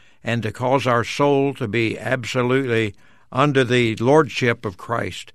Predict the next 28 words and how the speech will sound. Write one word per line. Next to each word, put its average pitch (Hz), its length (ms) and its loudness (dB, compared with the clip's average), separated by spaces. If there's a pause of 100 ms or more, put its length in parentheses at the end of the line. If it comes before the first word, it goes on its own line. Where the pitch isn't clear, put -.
(220)
as 120 300 0
the 117 100 -4
Spirit 117 580 0 (140)
in 120 180 -2
our 127 240 4
spirit. 98 560 -4 (480)
So 127 260 2
it's 123 160 0
really 156 380 2
a 113 140 0
spreading 160 600 0
of 117 140 -2
the 113 140 0
law 151 500 4
of 117 220 -2
the 120 100 -2
Spirit 170 400 2
of 135 100 2
life 127 360 0
from 156 240 0
our 127 180 0
spirit 165 600 0
to 131 160 0
our 123 180 2
soul, 113 560 -2 (360)
saving 151 600 2
our 120 180 -2
soul, 110 540 -2